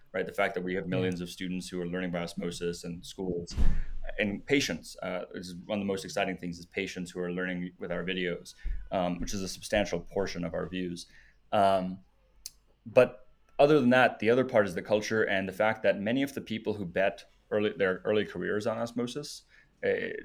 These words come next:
Speaker 1: in twenty fifteen, twenty sixteen, twenty seventeen, pretty much all of them are still with us. And they all started as independent
Speaker 2: Mm.
Speaker 1: contributors,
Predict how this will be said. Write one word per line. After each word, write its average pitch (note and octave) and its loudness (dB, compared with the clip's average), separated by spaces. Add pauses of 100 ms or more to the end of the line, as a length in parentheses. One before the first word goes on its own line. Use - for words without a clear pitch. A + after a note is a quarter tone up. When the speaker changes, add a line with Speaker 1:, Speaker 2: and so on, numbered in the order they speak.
Speaker 1:
in G#2 -2
twenty G#2 0
fifteen, F#2+ -4
twenty G2 -4
sixteen, F#2 -8
twenty F#2 -6
seventeen, B2+ -4 (320)
pretty F#3 0
much F3 4
all G#2+ 10
of A2 4
them G2 2
are F2+ -4
still F2+ -2
with F2+ -2
us. - -12 (360)
And A2 2
they A2+ 10
all A#2 10
started A#2 4
as F#2+ -4
independent A2+ 2
Speaker 2:
Mm. - -14
Speaker 1:
contributors, F#2 -2